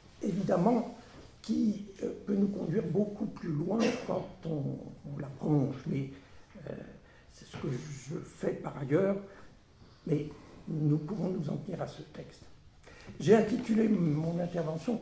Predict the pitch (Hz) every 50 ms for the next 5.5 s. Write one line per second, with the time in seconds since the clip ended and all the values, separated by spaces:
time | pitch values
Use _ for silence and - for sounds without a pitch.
0 | - - - - 226 220 214 214 180 170 165 170 160 165 165 156 135 139 147 196
1 | 196 190 165 226 240 - - - - 156 127 120 135 175 160 165 147 139 - -
2 | 156 147 175 202 185 180 185 185 170 - - - - - - - - - - -
3 | - - - 214 185 139 143 156 170 170 180 196 214 214 - - - - - -
4 | - - - - - - - - 175 156 139 135 156 180 185 - - - - 143
5 | 170 170 151 156 214 226 226 226 214